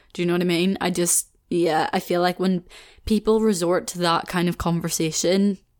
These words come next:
they're probably resorting to that kind of conversation with everyone. Someone said they have to be self-aware and not boastful or cocky.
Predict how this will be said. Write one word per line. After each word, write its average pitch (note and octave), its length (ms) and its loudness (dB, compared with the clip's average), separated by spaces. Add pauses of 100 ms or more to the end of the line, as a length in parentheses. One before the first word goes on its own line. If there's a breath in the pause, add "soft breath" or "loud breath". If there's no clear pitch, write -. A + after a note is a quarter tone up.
(100)
they're F#3 120 0
probably F3+ 380 0
resorting E3+ 440 0
to E3 60 -4
that E3+ 200 -2
kind E3+ 160 -2
of F3 60 -4
conversation E3 580 -2
with E3+ 120 -4
everyone. F3+ 560 0 (720 soft breath)
Someone G3 200 -2
said F#3 160 2
they F#3 80 0
have F#3 340 -2
to G#3+ 80 -2
be A3 100 2
self-aware F3+ 580 0
and F#3+ 180 0
not F3 200 -2
boastful F3 360 -2
or F3+ 220 -2
cocky. F#3 680 -2